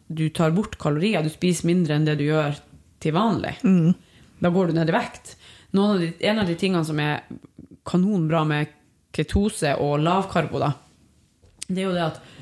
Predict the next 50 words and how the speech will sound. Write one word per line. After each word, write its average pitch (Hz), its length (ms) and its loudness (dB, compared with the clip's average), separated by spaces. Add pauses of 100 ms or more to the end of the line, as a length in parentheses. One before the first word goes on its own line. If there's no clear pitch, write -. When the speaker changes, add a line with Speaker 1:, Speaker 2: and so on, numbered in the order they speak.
(400)
Speaker 1:
det 190 160 2
tar 202 180 2
bort 214 300 -2
alle 190 300 2
raske 175 280 -2
muligheter. 165 560 -2 (200)
Du 185 120 2
har 214 120 2
ikke 214 120 0
muligheten 190 460 0
til 156 160 0
å 156 140 2
svinge 185 420 0
innom 170 160 0
bensinstasjonen 156 920 0 (580)
og 156 220 2 (100)
ta 180 140 2
deg 160 160 2
boller, 190 420 0
sant? 160 220 0
For 175 80 -2
det 202 80 4
er 202 40 0
ikke 170 140 0
lavkarbo, 147 440 0
og 156 40 2
det 160 100 2
er, 160 200 6
Speaker 2:
Mm. 160 100 6
Speaker 1:
du 165 160 6
går 170 160 2
ut 170 120 -2
av 165 60 0
ketose 160 360 0
hvis 143 120 -2
du - 100 0
gjør 185 220 2
det. 127 60 -4 (500)
Så 247 120 2
er 233 60 4
det 226 80 4
mange 226 200 2
som 175 120 -6
sier, 180 300 -2
«Men 226 160 0
du 220 100 0
kan 226 240 2
jo 269 60 2
spise, 226 600 -2
eh, 156 460 0